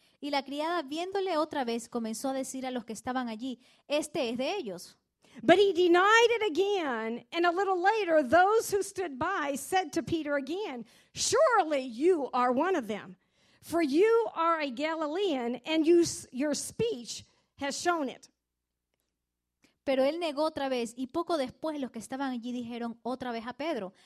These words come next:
Speaker 1: "Verdaderamente tú eres de ellos, porque eres Galileo, y tu manera de hablar es semejante a la de ellos."
Speaker 2: Then he began to curse and swear,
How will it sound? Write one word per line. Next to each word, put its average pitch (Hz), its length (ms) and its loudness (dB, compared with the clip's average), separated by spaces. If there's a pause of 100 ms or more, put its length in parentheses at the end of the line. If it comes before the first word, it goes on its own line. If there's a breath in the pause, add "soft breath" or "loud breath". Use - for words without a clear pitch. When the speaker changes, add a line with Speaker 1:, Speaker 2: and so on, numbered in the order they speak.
(120)
Speaker 1:
"Verdaderamente 277 920 -4
tú 277 180 -6
eres 277 180 -4
de 226 220 -6
ellos, 208 400 -10
porque 220 320 -6
eres 233 160 -8
Galileo, 208 480 -8 (300 soft breath)
y 269 100 -8
tu 262 140 -6
manera 254 320 -4
de 294 80 -4
hablar 247 340 -6
es 320 100 -6
semejante 240 520 -6
a - 20 -6
la 233 140 -6
de 226 160 -4
ellos." 202 420 -12 (220 soft breath)
Speaker 2:
Then 311 260 2 (160)
he 427 60 -2
began 370 520 2
to 320 220 8
curse 508 600 2
and 466 280 2
swear, 311 760 0